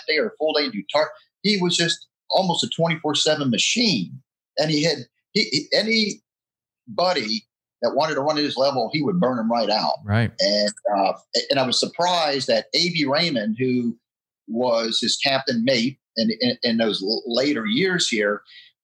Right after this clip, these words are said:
Speaker 1: I always said that anybody who could be a mate and work with Bouncer, who could hang in there, is gonna learn so much as far as spots and techniques. And, and Bouncer's hard. I mean, he runs the boat. He, it's Bouncer's way,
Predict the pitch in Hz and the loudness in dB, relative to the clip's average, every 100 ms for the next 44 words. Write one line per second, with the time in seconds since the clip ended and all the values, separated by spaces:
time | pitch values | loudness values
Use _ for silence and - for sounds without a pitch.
0 | - 151 175 165 175 160 120 - 156 220 | 0 0 0 0 0 0 -2 0 0 0
1 | 180 175 175 170 151 _ 139 160 151 143 | 0 0 0 -2 -6 _ -2 -2 0 -2
2 | 131 - 143 143 127 131 123 - 107 127 | -4 -6 -2 0 0 0 0 -2 -2 -2
3 | - 117 123 131 131 - 143 131 - - | -2 -4 0 0 0 -2 -4 -6 -2 -2
4 | - 165 160 156 113 82 - - _ - | 0 -2 0 0 0 -2 -4 -8 _ -14
5 | - _ _ 147 143 143 139 131 120 - | -14 _ _ -2 0 0 0 2 2 0
6 | - 165 208 147 - - - - _ _ | 2 0 2 0 0 -2 -2 -4 _ _
7 | _ 113 117 - 135 104 98 - 143 147 | _ -2 0 2 0 2 0 0 -2 0
8 | 170 - - - 214 - 151 - 131 151 | 0 -2 -4 -2 -2 2 0 0 0 0
9 | 170 - - - - - 127 131 131 233 | 0 0 0 0 -6 -2 -2 0 0 0
10 | 254 220 190 226 202 107 104 131 147 226 | 0 -2 0 0 0 0 -2 -2 0 0
11 | 220 175 170 180 165 190 294 - - - | -2 0 0 0 0 -2 -4 -6 -8 -2
12 | 180 190 151 135 151 143 95 95 | 0 0 0 0 2 2 0 -8